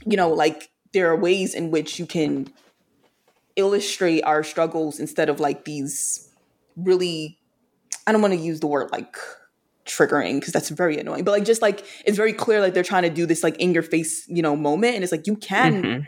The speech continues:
Speaker 1: make it very clear without this, like, "Let's have her be as racist as possible in the scene so that people know that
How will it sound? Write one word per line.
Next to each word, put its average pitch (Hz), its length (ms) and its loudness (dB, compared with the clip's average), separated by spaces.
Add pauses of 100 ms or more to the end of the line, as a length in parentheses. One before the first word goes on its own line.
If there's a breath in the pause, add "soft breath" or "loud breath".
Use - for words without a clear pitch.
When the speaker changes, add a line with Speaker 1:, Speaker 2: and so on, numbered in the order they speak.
(160)
Speaker 1:
make 175 120 0
it 165 80 2
very 170 160 2
clear 202 380 0
without 156 380 0
this, 147 180 -4
like, 135 440 -4 (540)
"Let's 180 160 2
have 180 160 4
her 180 100 6
be 170 140 2
as 156 100 2
racist 165 280 0
as 147 100 -8
possible 151 460 0
in 143 100 0
the 147 60 -2
scene 139 320 -2
so - 100 2
that 139 140 0
people 196 180 0
know 147 120 2
that 135 120 0